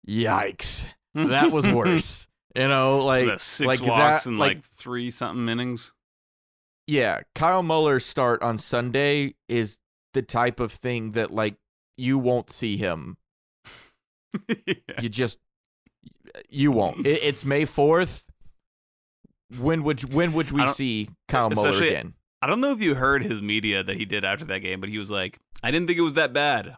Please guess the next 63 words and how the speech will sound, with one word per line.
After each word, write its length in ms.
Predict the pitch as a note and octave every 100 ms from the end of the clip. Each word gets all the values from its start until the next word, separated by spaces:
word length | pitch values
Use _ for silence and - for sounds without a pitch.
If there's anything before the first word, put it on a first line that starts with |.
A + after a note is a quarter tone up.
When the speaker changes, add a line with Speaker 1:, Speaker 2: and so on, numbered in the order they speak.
| -
Speaker 2:
I, 320 | G#2+ A2+ A#2
I 140 | A2 A2+
think 180 | C3+ C3
there 120 | B2+
were 180 | A#2+ A2
two 260 | - F3
batters 500 | D#3 D3+ D#3 E3 D3+
that 120 | D#3+
I 80 | D#3
walked 440 | D#3 D#3+ D#3+ D#3+ -
that 160 | B2
were 100 | B2
just 180 | A#2+ A#2
bad 260 | A#2 B2+ B2+
walks, 400 | C3 C#3+ D3+ -
but 160 | C3+ B2
other 180 | C#3+ C#3+
than 120 | C#3
that, 240 | D3 D#3
I 20 |
thought 200 | D3+ D3 C#3+
I 60 |
was, 120 | C#3+
like, 140 | C3+ C3
around 240 | C#3 C#3+
the 80 | C3+
plate." 340 | - C#3+ C#3+
And 80 | -
it's 80 | A#2
like, 140 | A2+ - - - - - - - -
oh, 240 | C3+ B2
maybe, 200 | A2 F#3+
Speaker 1:
Yeah, 120 | E3
Speaker 2:
I 60 | A#2+
mean, 160 | D3+ E3
maybe 180 | F3+
Speaker 1:
you, 60 | F#3+
Speaker 2:
you 60 | F3
do 60 |
Speaker 1:
uh, 80 | D3
Speaker 2:
feel 120 | D#3+ C#3+
that 140 | C3
way, 240 | C3 C3 B2+
and, 160 | A#2+
I 100 | A#2
mean, 340 | A#2 A2+ A2+ A2
good 160 | B2+
for 80 | B2+
you. 160 | B2+ A#2
Like, 260 | A2 G2+ -
you 120 | A2+
know, 240 | G2+ F#2 - _ -
I 120 | C3
understand 540 | B2 A2 B2+ A#2+ A2
trying 360 | B2 A2+ A2 G2+
to 280 | G2+ G2 F#2+
take 240 | - A2+ G2
the 100 | G2
silver 260 | A#2 G2 G2
<laughs> 240 | G#2 -
linings 320 | A3 G#3+ - - -
out 120 | - _
of 80 | -